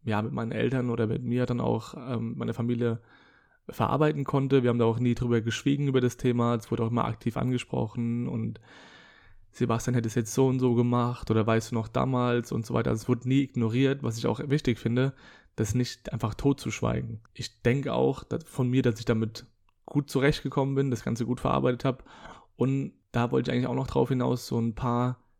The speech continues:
Sachen einfach mit rausgenommen habe, wirklich, die fürs Leben so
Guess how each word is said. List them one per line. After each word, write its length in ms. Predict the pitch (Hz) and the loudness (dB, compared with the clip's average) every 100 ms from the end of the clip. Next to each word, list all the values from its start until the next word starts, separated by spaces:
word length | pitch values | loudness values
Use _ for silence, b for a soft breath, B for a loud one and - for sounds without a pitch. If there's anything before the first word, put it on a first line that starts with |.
| _ | _
Sachen 360 | - 117 117 143 | -4 -4 -2 -2
einfach 160 | 127 | 0
mit 180 | 120 120 | 2 2
rausgenommen 480 | 123 143 - 135 131 | 2 0 0 -2 0
habe, 160 | 123 127 | 0 -2
wirklich, 380 | 131 135 120 b b b b _ | -2 -2 -4 b b b b _
die 80 | - | -4
fürs 280 | 117 131 - | 0 -2 -2
Leben 420 | 139 151 156 147 | 0 0 0 -4
so 640 | 123 131 151 160 160 156 | -2 0 2 2 2 -2